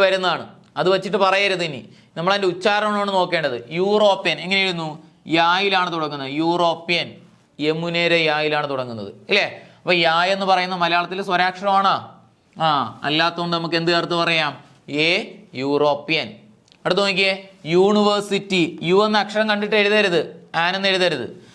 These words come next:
അതും എങ്ങനെ ഉച്ചരിക്കുന്നു? യായിലാണ് അതിൻ്റെ ഉച്ചാരണം തുടങ്ങുന്നത്, യാ. അതുകൊണ്ട് എ യൂണിവേഴ്സിറ്റി. അടുത്ത് നോക്കിയേ,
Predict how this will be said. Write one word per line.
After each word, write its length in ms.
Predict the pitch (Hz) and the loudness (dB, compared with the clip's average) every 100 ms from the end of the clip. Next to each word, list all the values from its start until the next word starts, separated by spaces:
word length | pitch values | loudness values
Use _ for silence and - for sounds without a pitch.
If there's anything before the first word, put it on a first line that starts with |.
| - | -2
അതും 160 | 160 196 | 2 2
എങ്ങനെ 160 | 190 196 | 2 0
ഉച്ചരിക്കുന്നു? 500 | 190 196 185 170 160 156 - 165 | 2 2 2 0 -4 -8 -4 0
യായിലാണ് 520 | 165 180 196 185 175 175 | 2 2 2 2 0 0
അതിൻ്റെ 160 | 165 | -4
ഉച്ചാരണം 320 | 143 165 160 147 | -2 0 0 -2
തുടങ്ങുന്നത്, 420 | 135 127 117 110 - - 156 | -6 -6 -8 -10 -12 -8 0
യാ. 100 | 165 143 - - _ _ 135 | 0 0 -6 -20 _ _ -6
അതുകൊണ്ട് 360 | 156 170 196 262 247 - 131 151 | -4 2 2 2 -6 -10 -2 0
എ 20 | 170 147 | 0 -2
യൂണിവേഴ്സിറ്റി. 680 | 147 147 147 139 135 107 123 101 - - - | -6 -4 -2 -2 -4 -6 -6 -6 -10 -6 -2
അടുത്ത് 180 | 175 202 | 2 2
നോക്കിയേ, 280 | 185 196 | 2 0